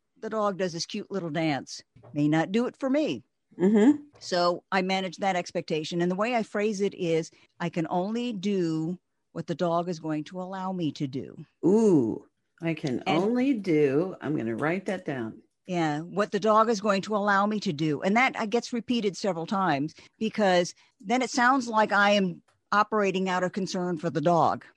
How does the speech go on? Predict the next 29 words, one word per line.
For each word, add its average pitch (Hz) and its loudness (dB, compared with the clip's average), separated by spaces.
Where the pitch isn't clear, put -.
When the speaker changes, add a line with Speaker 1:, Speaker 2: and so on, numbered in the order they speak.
Speaker 2:
Right. 127 -4
Speaker 1:
And 214 -4
then 269 -4
when 226 0
they 226 0
actually 233 -2
see 240 -2
it 175 -2
during 190 0
the 165 -4
session, 269 -8
they'll 214 -4
see 233 -8
that 196 -6
we'll 208 -10
try 208 -4
time 190 -8
after 175 -8
time 170 -6
to 208 -8
do 175 -6
it. 196 -6
And 202 -6
if 202 -8
the 214 -6
dog 233 -4
doesn't 196 -8
do 262 -6
it, 160 -4